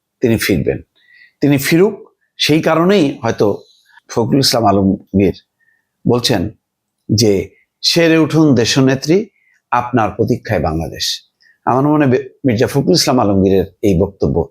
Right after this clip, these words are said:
শুধু তার না, এটা বিএনপি, বিএনপি সমর্থক, শুভাকাঙ্ক্ষী, সাধারণ মানুষ এবং বিএনপি করে না আমার মতন এরকম অসংখ্য মানুষের একটা চাওয়া। কারণ বেগম খালেদা জিয়া বাংলাদেশের গণতান্ত্রিক আন্দোলনের একজন নেত্রী,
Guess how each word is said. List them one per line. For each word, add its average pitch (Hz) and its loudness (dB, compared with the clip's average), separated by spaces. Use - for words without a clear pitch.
শুধু 110 0
তার 92 -2
না, 90 -6
এটা - 0
বিএনপি, 143 2
বিএনপি 120 0
সমর্থক, 123 0
শুভাকাঙ্ক্ষী, 120 0
সাধারণ 135 0
মানুষ 147 2
এবং 131 2
বিএনপি 135 0
করে 143 2
না 107 -2
আমার 120 0
মতন 110 0
এরকম 92 0
অসংখ্য 160 0
মানুষের 95 -2
একটা - -4
চাওয়া। 85 -2
কারণ 131 0
বেগম 165 2
খালেদা 147 2
জিয়া 127 0
বাংলাদেশের 95 0
গণতান্ত্রিক 131 0
আন্দোলনের 110 0
একজন 92 0
নেত্রী, - -10